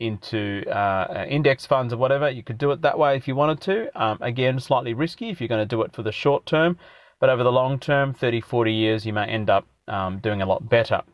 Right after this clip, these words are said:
But again, whatever you do, don't spend that extra five hundred and fifteen bucks that's gonna be coming into your pocket. And I think that's the crux of the matter. I think a lot of people will take that money and say, "Oh, look, I'll probably spend it," which is, um, which is not a great, great strategy.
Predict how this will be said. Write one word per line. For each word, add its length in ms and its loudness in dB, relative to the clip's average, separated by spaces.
But 120 2
again, 340 2
whatever 220 2
you 120 0
do, 320 2
don't 320 2
spend 340 0
that 240 0
extra 360 -2
five 320 2
hundred 220 -6
and 100 -10
fifteen 420 -6
bucks 340 0
that's 160 -4
gonna 160 0
be 100 -4
coming 320 -2
into 160 -6
your 100 -4
pocket. 360 -2
And 160 0
I 80 2
think 180 -6
that's 220 0
the 120 -2
crux 300 -2
of 80 -4
the 60 -2
matter. 180 2
I 60 0
think 160 -8
a 40 -2
lot 160 2
of 80 -2
people 220 -4
will 80 -6
take 220 0
that 140 -4
money 240 -2
and 120 -8
say, 300 2
"Oh, 100 4
look, 180 -2
I'll 80 2
probably 380 -4
spend 340 -4
it," 140 -6
which 240 -8
is, 240 -6
um, 480 0
which 200 -8
is 100 -2
not 160 2
a 40 -2
great, 320 0
great 280 0
strategy. 500 2